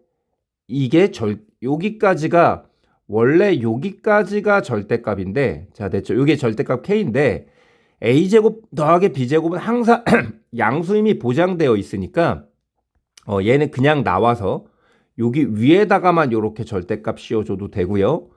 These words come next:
이 옆에 루트 에이 제곱 더하기 비제곱이 써지는데 얘는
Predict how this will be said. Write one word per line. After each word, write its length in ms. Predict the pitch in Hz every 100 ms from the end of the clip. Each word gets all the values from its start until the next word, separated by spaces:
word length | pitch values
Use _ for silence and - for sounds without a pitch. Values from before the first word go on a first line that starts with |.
| _ _ _
이 200 | - 156
옆에 480 | 127 101 - 160 175
루트 680 | 120 104 120 120 - 208 -
에이 360 | - 107 127 165
제곱 380 | 165 165 147 -
더하기 500 | 135 123 120 143 -
비제곱이 640 | - 117 120 185 165 123
써지는데 880 | - 98 92 90 82 87 131 78 69 _ _ _ _ _ _ _ _
얘는 720 | 117 123 151 160 120 123 87